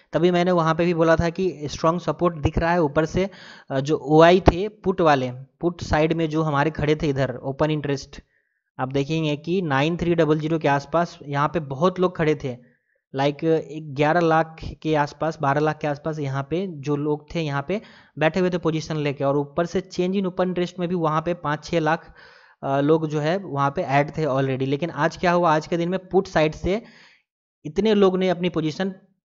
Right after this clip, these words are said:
क्लोज कर दी, मतलब यहाँ पे अब नाम मात्र यहाँ पे अब एक, लाइक, सपोर्ट हो गया है तिरानवे सौ, अब एक सपोर्ट की तरह यहाँ पे, अ, कल के दिन में काम नहीं करेगा, क्योंकि भैया ये जो ओपन इंटरेस्ट में आपको, अ, क्लियरली विजिबल हो रहा है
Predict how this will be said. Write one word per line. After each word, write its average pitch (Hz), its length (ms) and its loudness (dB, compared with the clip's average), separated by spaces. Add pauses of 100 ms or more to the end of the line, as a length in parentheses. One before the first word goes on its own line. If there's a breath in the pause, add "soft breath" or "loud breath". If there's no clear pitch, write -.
(220)
क्लोज 185 220 4
कर 156 180 -2
दी, 123 340 -6
मतलब 160 320 0
यहाँ 151 340 0
पे 180 100 0
अब 156 460 0
नाम 160 340 2
मात्र 170 300 2
यहाँ 156 300 0
पे 160 80 2
अब 156 180 2
एक, 151 480 -2 (360 loud breath)
लाइक, 147 240 0
सपोर्ट 156 380 0
हो 147 120 0
गया 139 140 -2
है 135 60 -2
तिरानवे 139 400 -2
सौ, 170 240 0
अब 139 260 -2
एक 165 180 -2
सपोर्ट 160 420 -2
की 156 100 -6
तरह 156 200 -2
यहाँ 147 320 -4
पे, 196 160 -4 (480 loud breath)
अ, 127 120 -4
कल 147 200 0
के 160 120 0
दिन 160 120 -2
में 165 160 -4
काम 165 480 -4
नहीं 151 260 -2
करेगा, 135 400 -2
क्योंकि 151 420 -4
भैया 147 280 -2
ये 165 220 0
जो 185 380 -4
ओपन 175 260 -2
इंटरेस्ट 160 380 -4
में 143 120 -2
आपको, 139 220 -4
अ, 156 40 -6 (240)
क्लियरली 147 600 0
विजिबल 156 420 0
हो 147 100 0
रहा 127 140 2
है 170 160 -4